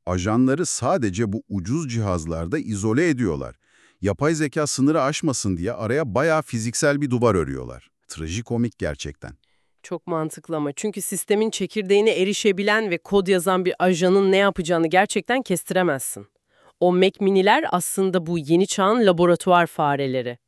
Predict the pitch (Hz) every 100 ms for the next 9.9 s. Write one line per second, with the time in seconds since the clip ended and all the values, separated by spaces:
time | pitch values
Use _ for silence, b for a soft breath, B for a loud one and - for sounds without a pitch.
0 | - 82 90 104 104 135 165 135 101 85
1 | 78 69 65 62 - - b b b b
2 | 156 180 185 190 185 - 175 180 214 208
3 | - 170 - - 160 156 117 104 95 165
4 | 160 147 131 107 135 110 98 151 - 202
5 | 175 120 101 110 143 - 151 139 117 104
6 | 98 - 147 - 151 120 101 123 - _
7 | - - 98 85 65 - - - 226 -
8 | 220 208 151 123 _ - 214 240 - 175
9 | 175 214 311 262 196 196 165 262